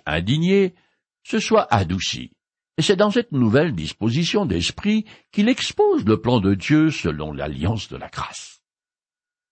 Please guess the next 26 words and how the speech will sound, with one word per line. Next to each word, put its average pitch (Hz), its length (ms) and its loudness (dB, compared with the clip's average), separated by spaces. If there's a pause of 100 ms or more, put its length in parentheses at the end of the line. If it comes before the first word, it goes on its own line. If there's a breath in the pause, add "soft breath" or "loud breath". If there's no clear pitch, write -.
Les 73 80 -8
judaïsants, 131 720 2
légalistes, 139 840 0 (540 soft breath)
adversaires 175 840 0
de 95 100 0
Paul, 170 400 2 (260 loud breath)
admettent 208 420 0
peut-être 185 440 2
qu'Abraham 139 460 2
a 117 100 4
été 139 180 0
déclaré 104 460 0
juste 196 400 -2
par 131 160 2
la 85 140 -2
foi. - 260 -14 (880)
Mais 190 160 2
ils 220 180 2
pouvaient 202 320 2
argumenter 143 880 2
que 165 140 0
la 101 280 4
loi 156 340 2
survenue 101 560 -2
plus 185 180 -6
tard 214 400 2